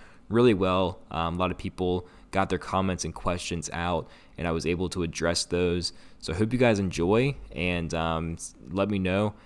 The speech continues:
if you guys want this in the future. I'd be more than happy to set up another live before the draft and do another mock draft. So first off, for wide rec-, or, uh, running backs, I'm sorry. Running backs are very interesting because Miles Sanders is,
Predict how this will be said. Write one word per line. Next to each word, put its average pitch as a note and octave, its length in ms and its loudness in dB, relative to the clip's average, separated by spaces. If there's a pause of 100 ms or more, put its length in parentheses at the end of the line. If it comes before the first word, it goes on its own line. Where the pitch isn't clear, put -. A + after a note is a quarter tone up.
(180)
if E2+ 120 -8
you F#2+ 80 0
guys F#2 280 0
want E2+ 320 -2
this F2+ 260 -2
in D2+ 80 -8
the C#2+ 60 -6
future. G2+ 500 0
I'd D#2+ 140 -2
be D2+ 80 -4
more D#2 240 -2
than E2 100 -2
happy E2+ 540 -4 (200)
to - 80 -10
set F#2+ 180 2
up F2 100 -4
another F2 240 0
live D#2+ 320 0
before E2+ 240 -8
the F2 100 -2
draft D#2 460 -2
and D2+ 100 -8
do D2+ 140 -4
another D#2 480 -4 (100)
mock - 320 -6
draft. - 460 -10 (1500)
So B2 160 4
first E3 320 2
off, C#3+ 160 4
for A2 100 0
wide F#2 240 4
rec-, - 260 -2
or, G2 300 2
uh, F2+ 140 4
running G2 240 2
backs, - 260 -6
I'm E2 100 -6
sorry. B1+ 320 -6 (1000)
Running D#3 240 6
backs D#3+ 240 4
are A#2+ 60 4
very A2+ 220 6
interesting F#2+ 460 2
because F#2 540 -2
Miles A2+ 320 0
Sanders A#2+ 480 0
is, F2+ 560 0